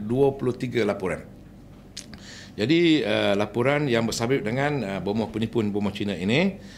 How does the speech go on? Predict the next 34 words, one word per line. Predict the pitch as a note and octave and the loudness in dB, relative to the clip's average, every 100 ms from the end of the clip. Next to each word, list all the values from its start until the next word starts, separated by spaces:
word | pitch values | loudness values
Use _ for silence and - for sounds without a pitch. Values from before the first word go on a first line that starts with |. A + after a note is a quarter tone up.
| - - | -18 -4
dan | G#2+ A2+ A#2 | 0 2 2
kita | B2 B2 E3+ E3+ | -2 0 2 2
mentafsirkan | C#3 A#2 - C3 A#2+ D3 D3+ C#3 | 0 -2 0 0 0 -4 -2 -2
bahawa | A#2 A#2+ B2+ B2 | 0 0 0 -2
kerugian | A2+ A#2 A#2 C#3+ A#2+ E2 - | -2 0 2 2 2 0 -10
setakat | - - A2+ F2+ | -14 -6 -4 -2
ini | G#2+ C#3+ C#3 | -2 -2 -2
terhadap | A2 A2+ G#2+ | -2 -2 -2
mangsa-mangsa | G2+ G2+ G2+ F#2+ G2+ C3+ E3 F3+ - - - - | -4 -4 -4 -4 -2 0 0 -2 -8 -18 -12 -4
adalah | G#2+ | -2
sebanyak | G#2 G2 A2+ C3 | -2 -2 0 0
satu | - - G#2+ - A2 | -2 -4 -4 -4 -2
juta | G#2 A2 D#3 D#3+ D#3+ - | -2 -2 0 0 0 -4
satu | - G#2+ G#2+ G2+ | -8 -8 -6 -4
ratus | G2 - C3+ C3+ - | -4 -2 -4 -4 -8
lapan | F2+ F#2+ A2+ B2 B2+ G2+ | -6 -2 0 0 -2 -2
puluh | G#2 F#2+ | -4 -4
satu | F2 - A#2 G#2+ | -6 -4 -2 -2
ribu | G2 F#2+ D3 F#3 F#3 - - - | -2 0 0 0 -2 -12 -20 -18
sembilan | - - A#2 A#2 A#2 | -10 -2 0 2 0
ratus | A#2 C#3 - - - | -2 -4 -4 -8 -4
tiga | A#2 G#2 G#2+ | -2 0 -2
puluh | G#2 G2 | -2 -4
lapan | D#2 F2+ | -4 -6
ringgit. | F#2+ F2 - | -4 -6 -6
That's | G#2+ - | -8 -6
the | F#2+ | -8
amount | F#2 G#2 G#2+ F#2 F#2+ | -4 -2 -2 -4 -6
that | F#2+ | -6
we | F2+ F2 | -8 -8
total | F#2+ F#2 F#2 | -10 -8 -8
up | - | -8
lah, | F2 | -8
ya, | F2 | -4